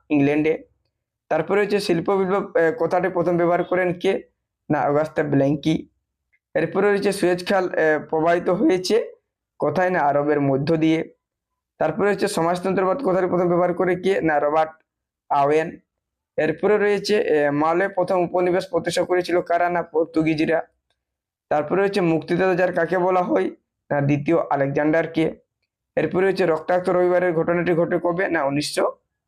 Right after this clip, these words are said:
পাঁচ খ্রিস্টাব্দে। এরপরে রয়েছে এসএকিউ,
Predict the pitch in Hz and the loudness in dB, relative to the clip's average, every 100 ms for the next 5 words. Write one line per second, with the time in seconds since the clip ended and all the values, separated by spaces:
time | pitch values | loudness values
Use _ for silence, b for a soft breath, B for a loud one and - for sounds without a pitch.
0 | _ 143 160 - 131 - 131 - - _ | _ -6 -6 -6 -6 -4 -6 -6 -18 _
1 | _ _ _ _ _ _ _ _ - B | _ _ _ _ _ _ _ _ -20 B
2 | B B _ 160 165 175 196 180 175 170 | B B _ -2 -2 0 0 2 0 0
3 | - 587 - _ _ _ _ 131 147 160 | -2 -4 -10 _ _ _ _ -2 0 -2
4 | 147 139 120 | -2 -2 -4